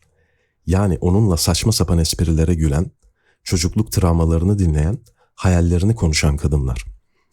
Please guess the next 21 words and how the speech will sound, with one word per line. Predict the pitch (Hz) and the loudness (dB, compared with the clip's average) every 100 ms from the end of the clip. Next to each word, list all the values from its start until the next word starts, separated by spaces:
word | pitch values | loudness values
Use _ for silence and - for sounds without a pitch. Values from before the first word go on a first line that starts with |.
| - _ | -20 _
İşte | - - - | -4 -2 -2
o | 110 | -2
kadınlar | - 92 87 92 | 0 0 0 0
gidince | 92 85 98 95 95 | 2 2 2 0 0
bir | 92 87 | 0 0
boşluk | 80 - 87 | -2 -2 -2
olur | 76 76 | -2 -2
içinde. | - - 64 64 - _ _ _ _ | -4 -6 -4 -6 -10 _ _ _ _
Sadece | - - 120 110 98 | -4 0 0 0 -2
sevgili | 107 95 85 85 87 | 0 0 0 0 0
değil, | 92 78 - - | -2 -4 -8 -4
yoldaş | 87 87 117 113 | -2 0 -2 -2
gibi | 95 87 | -4 -2
olur | 76 67 | -4 -6
kadın. | - - 64 - _ _ - - | -6 -6 -6 -12 _ _ -20 -6
Birlikte | 80 87 92 - | -2 0 0 -2
susabilmek, | 117 92 - 78 73 71 - - | -4 -2 -2 0 0 -2 -4 -4
birlikte | 85 82 82 - 87 | -2 0 -2 -2 -2
düşünebilmek, | 85 - 80 73 71 64 - 82 | -2 0 0 0 -2 -4 -6 -4
birlikte | 85 82 82 - | -2 -2 -2 -2
saçmalayabilmek. | - 87 - 82 80 80 78 76 71 - | 0 0 2 2 2 0 0 0 -2 -8